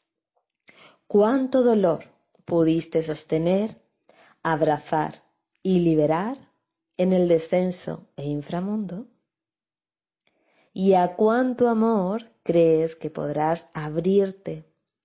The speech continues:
recibir, sostener e integrar en el proceso de ascenso? Y hago una parada aquí por el curioso desafío que para muchas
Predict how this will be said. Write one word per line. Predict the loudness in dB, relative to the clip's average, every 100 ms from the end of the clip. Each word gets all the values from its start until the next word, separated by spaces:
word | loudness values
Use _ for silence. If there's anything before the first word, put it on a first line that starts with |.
| _ -20 _
recibir, | -4 2 2 0 -4 -2 0 -2 -6 _ _
sostener | -6 -4 -2 -2 0 2 0 0
e | 0
integrar | 2 2 -2 -2 -4 -6 -10 _ _ _ _ _
en | -4
el | -2 -2
proceso | -2 -2 -2 -8 -6 -10
de | -10
ascenso? | -12 -16 -18 -18 -20 -20 _ _ _ _ _ _ _ _ _ _ _ _ _ _ _ _ _ _ _ _ _
Y | 0
hago | 2 2
una | 2 2
parada | 2 2
aquí | 0 -4 -10 -10 _
por | -6 -2 -2 -4 -4
el | -4
curioso | 0 0 2 0
desafío | -2 0 -4 0 -2 0
que | -2
para | -4 -10 -8
muchas | -4 -4 -6 -6 -6 -6